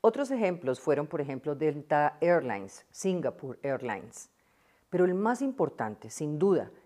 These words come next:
que debería mirarse y estudiarse con calma, porque es un referente de éxito, es Ryanair en Europa, con eficiencia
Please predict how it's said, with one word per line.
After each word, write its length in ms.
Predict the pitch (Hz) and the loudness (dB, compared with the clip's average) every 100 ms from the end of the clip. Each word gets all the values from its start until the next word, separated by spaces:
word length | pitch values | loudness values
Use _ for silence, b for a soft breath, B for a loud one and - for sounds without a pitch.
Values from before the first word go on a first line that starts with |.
| B | B
que 120 | 151 | 0
debería 500 | 139 135 139 147 170 - | 2 2 0 0 0 -2
mirarse 540 | 156 143 165 165 - | 0 6 6 6 -6
y 120 | 120 | -4
estudiarse 600 | 135 - 135 143 131 160 | -6 -4 0 2 2 -2
con 240 | - 156 123 | -4 -4 -4
calma, 420 | - 143 110 113 B B B | -2 0 -2 -8 B B B
porque 260 | 151 139 165 | -2 2 0
es 140 | 175 | 0
un 80 | 185 | -2
referente 480 | 143 127 123 120 135 | -2 -4 -6 -6 -2
de 180 | 123 | 0
éxito, 460 | 113 113 120 139 - | 0 -2 -6 -4 -2
es 180 | 151 123 | -4 0
Ryanair 540 | 156 143 139 135 127 | 4 4 2 -2 -2
en 160 | 127 127 | -2 -4
Europa, 460 | 117 131 143 101 - b b b | -4 -2 -2 -6 -20 b b b
con 160 | 143 | -4
eficiencia 760 | 135 - 120 147 139 131 143 | -4 -6 -8 -4 -4 -4 -4